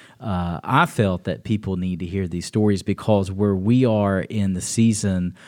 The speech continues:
uh, in, in the life of our church right now, we're talking about angels and their role, uh, the role that they had in the Bible and the role that they have today.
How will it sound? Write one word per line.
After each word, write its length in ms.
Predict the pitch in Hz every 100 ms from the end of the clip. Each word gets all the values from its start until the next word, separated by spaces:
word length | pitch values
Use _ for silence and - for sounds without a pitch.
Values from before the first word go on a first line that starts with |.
| - _ _ _
uh, 360 | 110 101 95 92
in, 180 | 113 107
in 140 | 110
the 120 | 101
life 460 | 98 110 123 120 -
of 240 | - 110 101
our 220 | 98 90
church 540 | - - 139 131 -
right 260 | 104 67 95
now, 240 | 95 92
we're 220 | 90 95
talking 520 | 90 - 143 - 104 92
about 320 | 87 87 -
angels 600 | 98 101 107 110 131 - - - - -
and 260 | 113 107 98
their 220 | 98 92
role, 720 | 90 92 98 104 113 123 - -
uh, 260 | 104 98
the 120 | 92 92
role 320 | 104 113 117
that 160 | 110
they 140 | 107 98
had 280 | 92 107 107
in 100 | 95
the 80 |
Bible 460 | 85 92 101 117 135
and 120 | 110
the 60 | 104
role 300 | 101 110 123
that 160 | 117
they 140 | 107 104
have 360 | 107 113 113
today. 480 | - 107 113 76 -